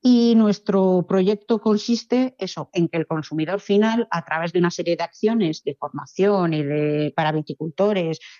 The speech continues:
y, y de público final, de hostelería y demás, eh, pues aprendan que esas variedades existen, de dónde vienen y qué personas hay detrás. De ahí que participe una bodega como la de Liliana.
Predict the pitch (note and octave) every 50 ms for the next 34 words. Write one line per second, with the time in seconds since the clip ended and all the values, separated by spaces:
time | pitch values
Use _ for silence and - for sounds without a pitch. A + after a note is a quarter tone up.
0 | _ _ _ _ - E3+ E3 E3 D#3+ D#3 D#3 D3+ D3+ D3 D3 - - - E3+ E3
1 | D#3+ D#3+ D#3 D#3 D#3 D3+ D3+ D3+ D3 D3 C#3+ C#3+ C#3+ C#3+ C#3+ E3 D#3+ - - F3+
2 | F3+ E3+ - F3 - - - D3+ F#3 F#3+ G3+ G3+ F#3 F3 E3 E3+ D#3+ - - E3
3 | D3+ D3 D3+ D#3 F3+ G#3 G#3+ F#3+ E3+ D#3+ D#3 D#3 D#3 E3+ F#3 G#3 A#3 B3 B3 _
4 | _ _ _ _ _ _ _ _ - F#3+ F3+ E3+ E3+ E3 D#3+ D#3+ E3 D#3 - -
5 | F3 F3 - _ _ _ - G3 - - G#3+ A3 A3 A3 G#3+ G#3+ A3 A#3 A3+ G#3+
6 | - _ - E3+ F3 F#3 F3+ - F3+ D3+ F3+ F3 F3 F#3 F3+ F#3 F3+ - G3 F3+
7 | - A#3+ A#3+ - _ - B3+ C4+ C#4 C4 G3 D3+ D3+ D#3+ F3 F3 F3 F3 G3 G#3+
8 | A#3 A#3+ G3 - F#3 F#3 - - E3 - - - E3 D#3 D#3 D#3 D3+ - E3 D#3
9 | D#3 C#3+ D3+ C3+ - D3+ C#3 C#3+ - _ D#3 D3 D3+ E3 E3+ - - F3+ F3 F3
10 | F3 F3+ F3 E3+ - - E3+ - - E3 - G3+ F3+ - F#3+ F3+ F3+ E3+ F3 F3+
11 | E3+ E3 E3+ F3+ F3+ F3+ E3+ - - D#3 D3+ D3+ D3 D3 D3 C#3 C#3+ D3 E3 F#3
12 | G3+ G#3+ B3 C#4+ -